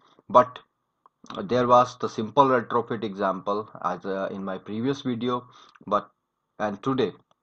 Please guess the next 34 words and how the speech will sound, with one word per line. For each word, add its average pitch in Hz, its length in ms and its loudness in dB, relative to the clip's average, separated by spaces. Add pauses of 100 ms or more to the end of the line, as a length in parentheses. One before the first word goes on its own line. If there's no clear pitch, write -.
I 107 100 0
have 117 180 2
to 117 80 -8
show 139 220 4
to - 140 -6
you 101 180 -4
that 95 380 0
how 107 160 4
we 107 120 -8
can 92 320 -6
make 113 280 -6
it 101 180 -6 (140)
as 92 420 -4
a, 90 240 0 (2250)
uh, 101 320 2 (100)
your 104 420 -2
retrofit 117 720 -2 (180)
with 120 160 -4 (920)
R 117 160 8
X 120 160 -6
Java 101 360 0 (120)
together 98 480 -4 (140)
with 104 200 -8
the 113 100 -2
same 110 340 -4
json, - 360 -12 (220)
json. 101 380 -10 (340)
Okay, 147 240 -6 (640)
so 156 140 4
here 151 160 8
we 147 80 4
have 139 100 8
a 131 100 6
json 120 480 -2